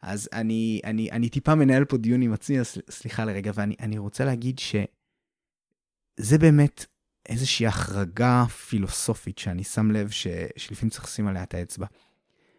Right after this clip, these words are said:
ילדים הם יוצאי דופן. כי הורה הוא כבר בוגר,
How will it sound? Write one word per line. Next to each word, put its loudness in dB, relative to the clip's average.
ילדים 6
הם 8
יוצאי -2
דופן. -10
כי -4
הורה 4
הוא -6
כבר 2
בוגר, -2